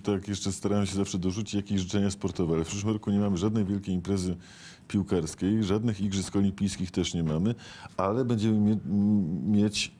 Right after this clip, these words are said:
jeden niezwykle ważny mecz. Mam głębokie przekonanie, najważniejszy mecz od trzydziestu lat. Wszyscy w nim zagramy. Wszyscy w nim zagramy. Nie będziemy widzami wcale, tylko wręcz przeciwnie.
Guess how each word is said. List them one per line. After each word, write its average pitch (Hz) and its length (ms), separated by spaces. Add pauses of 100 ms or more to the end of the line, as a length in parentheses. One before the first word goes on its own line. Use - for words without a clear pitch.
(140)
jeden 107 460
niezwykle 110 720
ważny 90 420
mecz. 69 300
Mam 90 180
głębokie 95 440
przekonanie, 90 580
najważniejszy 92 580
mecz 87 200
od 78 80
trzydziestu 82 500
lat. 64 220
Wszyscy 117 340
w 101 80
nim 87 120
zagramy. 87 540 (1500)
Wszyscy - 480
w 85 40
nim 87 180
zagramy. 85 600 (680)
Nie 98 160
będziemy 101 380
widzami 80 460
wcale, 78 400
tylko - 280
wręcz 92 260
przeciwnie. 92 640